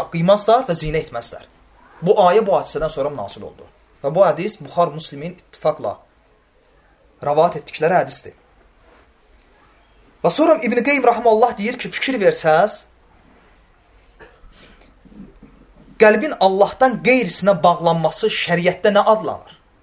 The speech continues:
Şirk. Bəs taatul quvvatil qadabiyyə nə adlanır şəriətdə? Yəni, məsələn,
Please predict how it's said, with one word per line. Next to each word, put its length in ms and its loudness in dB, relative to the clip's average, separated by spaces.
Şirk. 460 -10
Bəs 300 2
taatul 560 2
quvvatil 600 0
qadabiyyə 580 2
nə 220 2
adlanır 340 -2
şəriətdə? 600 -8
Yəni, 200 2
məsələn, 460 2